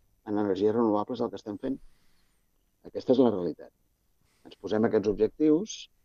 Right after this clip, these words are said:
tots ja sabíem que el procés de transició encariria els combustibles fòssils, com està passant,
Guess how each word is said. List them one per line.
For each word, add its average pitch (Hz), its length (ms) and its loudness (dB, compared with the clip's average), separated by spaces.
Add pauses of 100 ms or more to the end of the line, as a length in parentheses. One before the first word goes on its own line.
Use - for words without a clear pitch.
(420)
tots 104 140 4
ja 110 100 8
sabíem 120 400 4
que - 80 -6
el 90 80 -6
procés 98 240 -8
de 98 100 0
transició 95 520 -4
encariria 98 500 0
els 90 160 -6
combustibles 90 560 -10
fòssils, - 480 -4
com - 140 -14
està - 180 -14
passant, 139 400 2